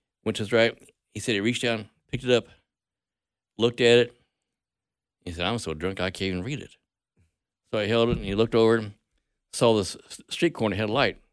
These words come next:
He said, "I got up, I staggered over to the corner, leaned against the post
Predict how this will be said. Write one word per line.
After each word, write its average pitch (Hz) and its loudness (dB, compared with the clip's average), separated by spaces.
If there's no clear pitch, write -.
He 95 -12
said, 107 -4
"I 98 0
got 101 0
up, - -2
I - -14
staggered 113 2
over 113 -2
to - -10
the 107 -8
corner, 104 -2
leaned 113 4
against 113 -2
the - -8
post 98 -2